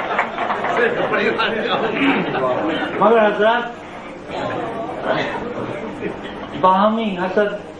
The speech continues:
प्रोफेशनल जेलसी वगैरह शायरों और अदीबों में अब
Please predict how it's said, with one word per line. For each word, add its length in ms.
प्रोफेशनल 600
जेलसी 520
वगैरह 540
शायरों 520
और 380
अदीबों 460
में 220
अब 280